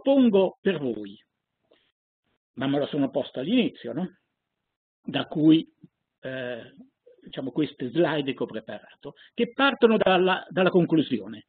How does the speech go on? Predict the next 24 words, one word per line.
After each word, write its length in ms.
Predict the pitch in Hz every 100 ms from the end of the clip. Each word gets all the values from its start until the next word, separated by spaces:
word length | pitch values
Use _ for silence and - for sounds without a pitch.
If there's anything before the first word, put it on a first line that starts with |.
| _
Cioè 180 | _ 180
questo 500 | - 254 233 - 220
è 300 | 220 185 - _
il 260 | 175 156 156 - -
acquisito 720 | - 175 - 214 165 202 202 170
che 260 | 185 180 - - _
questi 240 | - 208 185
sono 180 | 160 147
gli 60 |
aspetti 360 | 139 - 170 208
positivi 460 | 269 262 240 185
e 60 | 151
questi 260 | 147 156 139
sono 180 | 151
gli 80 | 143
aspetti 380 | 131 - - 131
negativi 420 | 123 120 120 120
del 140 | 113 113
metaverso. 680 | 117 - 104 - - - - -
Da 200 | 127 131
dove 300 | 170 226 240
nascono 460 | 165 175 - 147
queste 280 | 139 131 -
idee? 300 | 117 98 131